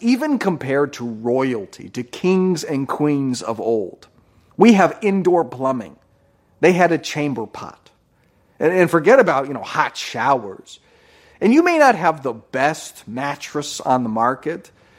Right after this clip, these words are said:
but it's probably not bug infested. Theirs probably were. Or food, you know, what about food? And not just the amount, or, but the sheer variety.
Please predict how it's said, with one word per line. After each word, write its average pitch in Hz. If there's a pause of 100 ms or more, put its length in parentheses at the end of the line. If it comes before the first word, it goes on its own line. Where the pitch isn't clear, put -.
(280)
but 185
it's 185
probably 349
not 202
bug 147
infested. - (920)
Theirs 185
probably 156
were. 110 (920)
Or 196
food, 240
you 156
know, 170
what 160
about 196
food? 233 (320)
And 220
not 339
just -
the 180
amount, 151
or, 160
but 170
the 214
sheer 349
variety. 185